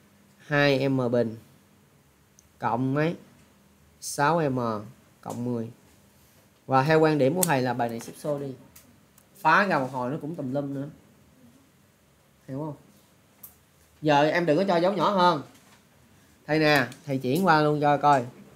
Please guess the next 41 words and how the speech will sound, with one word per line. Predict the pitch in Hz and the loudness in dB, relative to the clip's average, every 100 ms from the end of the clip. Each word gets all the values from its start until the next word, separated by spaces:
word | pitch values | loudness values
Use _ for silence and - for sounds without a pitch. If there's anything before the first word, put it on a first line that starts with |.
| - _ _ _ _ | -20 _ _ _ _
Tương | 151 151 | 0 4
đương | 151 151 127 123 - _ _ _ _ | 6 6 4 -4 -20 _ _ _ _
ba | - 143 151 151 147 147 | -4 6 8 10 8 6
M | 147 135 127 127 | 4 2 2 0
trừ | 135 123 | -2 -2
chín, | 151 160 208 208 - - - | 0 0 0 -6 -16 -20 -8
em | 143 143 | -4 0
cộng | 117 123 | 0 0
cho | 139 | 0
căn | 143 143 139 | 0 -2 2
ba | 143 139 | 2 2
mươi | 139 | 2
tám, | 143 175 | 0 0
mình | 185 | 0
dùng | 131 123 | -2 -2
pháp | 160 175 | -4 -4
hàm | 123 | -8
số | 123 147 175 | -2 -2 0
đi. | 147 131 - - _ _ _ _ - | -2 -6 -14 -20 _ _ _ _ -4
Nhân | 147 143 | 0 2
căn | 147 143 | 2 2
của | 139 | 0
hai | 156 151 139 | -2 -2 0
M | 135 131 120 | 0 -2 -2
bình | 123 113 104 - _ - | -2 -2 -6 -16 _ -10
cộng | 117 113 127 | -6 -6 -6
sáu | - 160 180 143 | -4 -2 0 -2
M | 131 117 110 113 | -2 -4 -6 -8
cộng | 113 123 | -6 -4
mười | 127 120 110 - | -2 -4 -6 -10
nhỏ | 127 | -6
hơn | 151 | -4
không. | 156 147 123 - - _ _ _ _ _ _ _ _ | 0 0 0 -10 -20 _ _ _ _ _ _ _ _
Vậy | 143 151 | 4 6
bây | 175 | 6
giờ | 160 147 139 | 6 6 4
tụi | 151 | 4
mình | 160 139 | 2 0
sẽ | 135 160 | 0 -2
đi | 180 165 160 | 2 0 0
xét, | - 190 | -4 -4